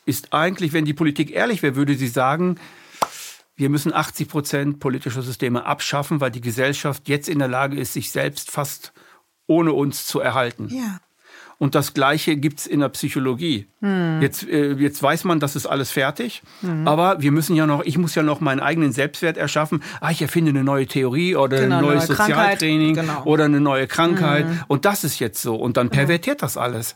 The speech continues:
Speaker 1: Dann
Speaker 2: Genau.
Speaker 1: beginnt die Dekadenz.
Speaker 2: Genau.
Speaker 1: Die beginnt dann auf einmal.
Speaker 2: Mhm.
Speaker 1: Und alle halten die De-, einige durchschauen das und andere, juppie, yay, neues System, oh, neue Sache, neue Krankheit,
Speaker 2: Mhm.
Speaker 1: juhu, hab ich auch,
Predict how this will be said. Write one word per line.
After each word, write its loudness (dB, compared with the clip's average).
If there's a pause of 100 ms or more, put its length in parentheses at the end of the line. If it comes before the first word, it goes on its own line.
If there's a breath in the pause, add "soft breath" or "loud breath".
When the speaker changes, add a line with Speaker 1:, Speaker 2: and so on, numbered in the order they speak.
(140)
Speaker 1:
Dann 2
Speaker 2:
Genau. 2
Speaker 1:
beginnt 2
die 0
Dekadenz. -2
Speaker 2:
Genau. -2 (240)
Speaker 1:
Die 0
beginnt 0
dann 2
auf -4
einmal. 0
Speaker 2:
Mhm. 0
Speaker 1:
Und -2
alle 2
halten 0
die -2
De-, -2 (260)
einige 2
durchschauen 0
das -2
und 0
andere, 0 (240 loud breath)
juppie, 0
yay, 2
neues 2
System, -2
oh, 2
neue 2
Sache, 0
neue 2
Krankheit, 2
Speaker 2:
Mhm. -2
Speaker 1:
juhu, 4
hab 2
ich -2
auch, 2